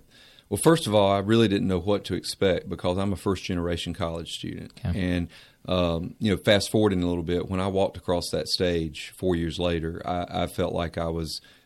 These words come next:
Speaker 1: getting my diploma for every member of my family
Speaker 2: Yeah.
Speaker 1: who had,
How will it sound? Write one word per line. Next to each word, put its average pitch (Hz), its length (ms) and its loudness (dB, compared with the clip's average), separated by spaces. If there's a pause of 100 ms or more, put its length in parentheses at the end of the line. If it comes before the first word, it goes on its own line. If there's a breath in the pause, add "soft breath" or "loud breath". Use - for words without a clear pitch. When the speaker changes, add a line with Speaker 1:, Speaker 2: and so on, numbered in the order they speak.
(200 soft breath)
Speaker 1:
getting 90 240 2
my 85 140 0
diploma 85 440 -4
for - 200 -8
every 85 240 -2
member 82 280 -4
of 76 80 -10
my 80 140 -6
family 78 460 -4
Speaker 2:
Yeah. 76 120 -2 (180)
Speaker 1:
who 82 180 -2
had, 80 360 -6